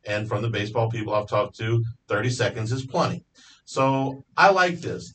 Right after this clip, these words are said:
This is not something that is going to change, uh, a rule of the game. It's not going to change the outcome of a game. It's just gonna say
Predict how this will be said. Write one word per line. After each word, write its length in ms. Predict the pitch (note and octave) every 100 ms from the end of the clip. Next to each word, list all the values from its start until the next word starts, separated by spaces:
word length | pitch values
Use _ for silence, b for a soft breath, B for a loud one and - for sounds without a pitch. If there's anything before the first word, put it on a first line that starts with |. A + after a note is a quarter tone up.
| B2
This 160 | C3+ C3+
is 140 | B2
not 260 | C#3 D#3 C#3
something 440 | D3 C#3+ C#3 C3
that 180 | A#2+ A#2
is 140 | A2+
going 300 | A2+ A#2 A#2
to 80 | G#2+
change, 680 | - C3 C3 C3 C3 B2 B2+ - _ _ _ _ _ _ -
uh, 240 | A2 G#2 G2+
a 120 | G#2+
rule 560 | G2 - C#3 D3+ C#3+ -
of 180 | A#2 A2+
the 100 | - -
game. 560 | A#2+ A#2+ G#2+ G2 A#2 A#2+ B B B A#2
It's 160 | A2+
not 220 | B2 B2+
going 180 | A#2+ A#2+
to 60 | A2+
change 680 | B2+ A#2 A2+ A2+ A2+ A#2 -
the 600 | G2+ G#2+ G#2+ G#2+ G#2 G2+ B B _ A#2+
outcome 760 | C3+ - - - F2 - - _ _ -
of 220 | G#2+ G#2
a 80 | F#2+
game. 480 | F#2+ F#2 G2+ A2+ A#2
It's 160 | A#2 A2
just 260 | D#3 D#3+
gonna 240 | D#3 C#3+ B2+
say 300 | C3 B2+ B2